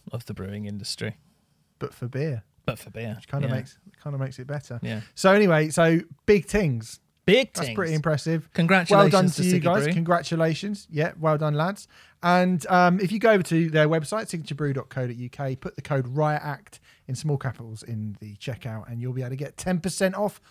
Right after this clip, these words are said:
Speaker 2: all of that award-winning stuff.
Speaker 1: Oh.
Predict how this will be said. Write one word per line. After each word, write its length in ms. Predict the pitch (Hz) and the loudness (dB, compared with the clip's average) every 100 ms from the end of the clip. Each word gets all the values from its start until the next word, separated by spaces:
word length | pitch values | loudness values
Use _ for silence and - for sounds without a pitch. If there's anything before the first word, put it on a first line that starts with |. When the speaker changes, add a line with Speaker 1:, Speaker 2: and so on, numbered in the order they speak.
| _ _ | _ _
Speaker 2:
all 240 | 202 220 | 6 6
of 100 | 196 | 6
that 140 | 190 202 | 4 0
award-winning 800 | 175 160 202 214 175 196 202 208 | -2 0 2 2 0 0 0 -2
stuff. 500 | - 269 226 - - 165 123 | -2 -2 -2 -4 -18 -18 -16
Speaker 1:
Oh. 240 | - - | -16 -16